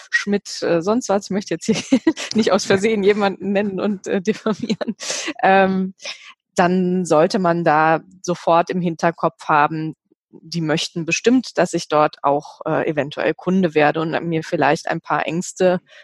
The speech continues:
unterstreichen, äh, die vielleicht nicht ganz ungerechtfertigt sind,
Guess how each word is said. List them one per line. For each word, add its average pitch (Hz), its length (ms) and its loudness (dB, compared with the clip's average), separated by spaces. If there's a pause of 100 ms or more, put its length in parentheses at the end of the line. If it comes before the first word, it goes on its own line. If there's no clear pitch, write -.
(100)
unterstreichen, 202 1200 0
äh, 175 80 -4
die 165 160 -4
vielleicht 143 360 -4
nicht 151 140 -14
ganz - 160 -10
ungerechtfertigt 240 960 0
sind, 254 280 -2